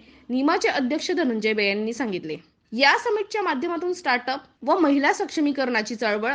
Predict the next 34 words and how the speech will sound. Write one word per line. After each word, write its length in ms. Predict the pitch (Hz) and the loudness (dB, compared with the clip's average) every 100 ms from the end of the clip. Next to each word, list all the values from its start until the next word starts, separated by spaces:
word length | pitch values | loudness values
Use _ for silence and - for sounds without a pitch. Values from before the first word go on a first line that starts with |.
| - | -2
अधिक 280 | 226 277 311 | -2 0 2
मजबूत 300 | 240 208 262 | 2 0 0
होईल 200 | 233 233 - | 0 0 -4
असा 200 | - 208 | -4 -4
विश्वास 460 | 202 285 262 254 - - - - | -4 -2 -2 -2 -6 -20 -18 -2
आमच्यात 400 | 226 247 311 320 | 0 2 2 2
निर्माण 320 | 220 214 220 | 2 0 -2
झाला 220 | 226 190 | 0 0
आहे. 360 | 196 180 - _ _ _ _ _ | -2 -6 -10 _ _ _ _ _
नाशकात 460 | 269 277 302 466 453 | 4 4 4 -2 0
मोठ्या 280 | 311 302 415 | -2 0 0
प्रमाणात 300 | 403 359 359 | 0 0 -2
पोटेन्शियल 520 | 359 262 262 254 285 - | -4 -6 -4 -4 -4 -4
असून 280 | 254 262 269 - 233 | -6 -6 -8 -6 -2
औद्योगिक 480 | 247 214 330 453 | 0 0 2 2
क्षेत्रात 380 | 440 359 247 247 254 | 2 -2 -2 -2 -2
नवनवीन 520 | 262 247 226 254 285 | -2 0 0 -2 -2
प्रयोग 260 | 254 220 | 0 -2
करणाऱ्या 460 | 220 226 247 277 214 - - | -2 -2 0 0 -2 -6 -2
आणि 220 | 294 285 | 0 0
कलाविष्कार 600 | 262 233 233 220 - 233 | 0 0 0 -2 -4 -4
घडवून 340 | 202 226 247 285 | -2 -2 -2 -2
आणणाऱ्या 420 | 285 233 220 262 - - - | -2 -2 -4 -6 -10 -20 -6
उद्योजकांच्या 760 | 269 233 233 392 427 427 392 415 | -2 0 2 2 4 0 0 0
पाठीशी 460 | 294 262 294 370 | 0 0 -2 -2
निमा 280 | 349 254 240 254 | -2 0 -2 -2
खंबीरपणे 480 | 262 202 220 220 208 | -2 -2 -2 -4 -4
उभी 260 | 208 214 | -4 0
राहील, 260 | 214 208 180 - - | 0 0 -2 -8 -4
असे 380 | 285 311 254 294 - | -2 2 2 2 0
अभिवचनही 720 | 254 339 370 381 370 349 403 | 2 2 2 0 0 0 0
बेळे 280 | 254 233 240 | 2 2 2
यांनी 220 | 220 240 | -2 -4
दिले. 440 | 247 220 170 180 | -6 -6 -6 -10